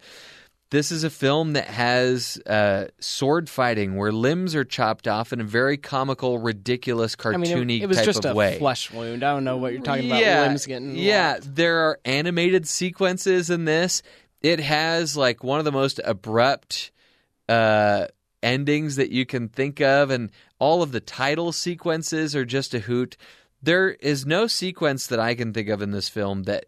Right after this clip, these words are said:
Speaker 1: is not just laugh out loud funny. And so we would, I would get a lot of usage on the V H S portion, just the, just the section where King Arthur is facing the Black Knight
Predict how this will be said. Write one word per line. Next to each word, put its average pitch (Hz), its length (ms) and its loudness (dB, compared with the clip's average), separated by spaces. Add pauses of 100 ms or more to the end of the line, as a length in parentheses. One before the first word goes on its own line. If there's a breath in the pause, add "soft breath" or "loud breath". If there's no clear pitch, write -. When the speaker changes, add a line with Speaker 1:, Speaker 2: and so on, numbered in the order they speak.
Speaker 1:
is - 280 -12 (140)
not 131 360 -8
just - 380 -10 (220)
laugh 113 320 -4
out 101 180 -4
loud 95 300 -6
funny. - 440 -14 (440 soft breath)
And 104 320 -2
so 98 540 0 (140)
we 120 300 0
would, 135 320 -2 (280)
I 131 200 0
would 123 240 -4
get 113 240 -2
a 107 100 0
lot 113 320 2
of 110 200 -2
usage 113 640 -4
on 110 160 0
the 107 80 -2
V 113 200 -2
H 120 220 -2
S 113 300 0 (120)
portion, 113 460 -4
just 175 300 -2
the, 208 160 0 (240 loud breath)
just - 240 -4
the 269 80 2
section 170 580 0 (300 soft breath)
where 127 520 4 (120)
King 147 200 -4
Arthur 135 320 2
is 117 120 0
facing 120 560 -2 (360 soft breath)
the 113 220 -2
Black 117 440 0
Knight 110 520 -4